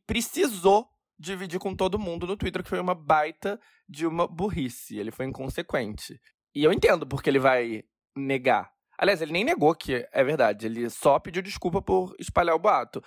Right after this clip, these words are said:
Mas é óbvio que ele vai negar. Ele, isso vai minar a carreira dele como influencer e como insider da moda. Ele não é colunista de fofoca. Ele não pode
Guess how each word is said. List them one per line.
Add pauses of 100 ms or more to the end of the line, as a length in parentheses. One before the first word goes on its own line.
(260)
Mas
é
óbvio
que
ele
vai
negar.
Ele,
isso
vai
minar
a
carreira
dele
como
influencer
e
como
insider
da
moda.
Ele
não
é
colunista
de
fofoca.
Ele
não
pode